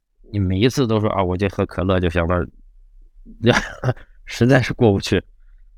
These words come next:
很，很痛苦。这个想办法怎么挡酒，然后喝下去之后怎么难受，哎，这个过程实在是，实在是太痛苦，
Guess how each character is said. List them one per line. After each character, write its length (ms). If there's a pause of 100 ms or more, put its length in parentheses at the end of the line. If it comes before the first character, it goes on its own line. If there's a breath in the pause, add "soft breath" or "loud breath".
很， 220
很 160
痛 180
苦。 300
这 120
个 160
想 240
办 120
法 80
怎 100
么 100
挡 320
酒， 300
然 160
后 80
喝 180
下 160
去 120
之 120
后 300
怎 140
么 80
难 280
受， 180
哎， 280
这 60
个 80
过 180
程 160
实 140
在 120
是， 220
实 160
在 140
是 120
太 180
痛 180
苦， 220